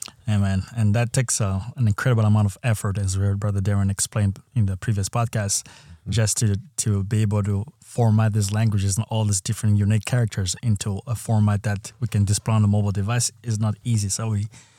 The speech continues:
Speaker 1: once again, just thank you, Brother Darren and his team, for all the labor that went into making those languages accessible on the mobile app. I'm sure the believers, especially in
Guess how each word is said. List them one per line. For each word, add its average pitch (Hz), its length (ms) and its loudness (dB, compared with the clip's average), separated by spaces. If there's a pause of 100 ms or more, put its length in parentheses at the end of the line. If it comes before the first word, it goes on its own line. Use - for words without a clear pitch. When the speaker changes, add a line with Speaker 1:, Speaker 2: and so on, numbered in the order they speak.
(500)
Speaker 1:
once 120 220 4
again, 113 240 2
just 101 220 -2
thank 110 180 2
you, 107 60 0
Brother 104 160 2
Darren 117 340 4
and 98 80 2
his 98 180 0
team, 123 220 2
for 104 140 -4
all 107 160 -4
the 101 100 -2
labor 101 400 -2
that 101 160 -2
went 101 160 2
into 101 340 -2 (480)
making 107 260 2
those 104 140 2
languages 104 380 2
accessible 107 480 -2
on 104 60 4
the 104 40 4
mobile 101 400 2
app. - 300 -2 (420)
I'm 104 120 4
sure 117 260 2
the 107 100 2
believers, 104 420 2
especially - 400 0
in 101 40 6